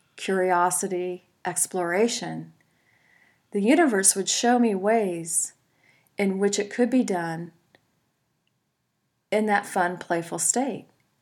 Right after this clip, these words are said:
The universe brought to me people that had ideas or resources available to make it easier for me. I could set an intention and put it out there that I needed to have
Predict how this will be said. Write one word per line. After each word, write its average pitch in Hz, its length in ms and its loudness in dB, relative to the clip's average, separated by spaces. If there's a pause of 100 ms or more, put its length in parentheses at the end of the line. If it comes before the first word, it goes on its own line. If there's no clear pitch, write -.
(420)
The 180 80 -6
universe 185 380 0
brought 165 340 -2
to 202 100 -6
me 190 140 -2
people 185 640 -4 (180)
that 180 160 -2
had 185 160 0
ideas 175 540 -4
or 196 140 -2
resources 185 640 -2
available 190 500 0
to 214 140 -8
make 165 220 -8
it 165 80 -8
easier 175 420 -6
for 220 260 -4
me. 247 300 -2 (640)
I 180 60 4
could 180 180 -4
set 175 240 4
an 175 140 -4
intention 180 640 -4
and 160 160 -4
put 185 160 -4
it 170 100 -4
out 170 260 -4
there 226 300 0 (460)
that 190 100 2
I 196 100 6
needed 247 280 2
to 285 80 0
have 214 520 -2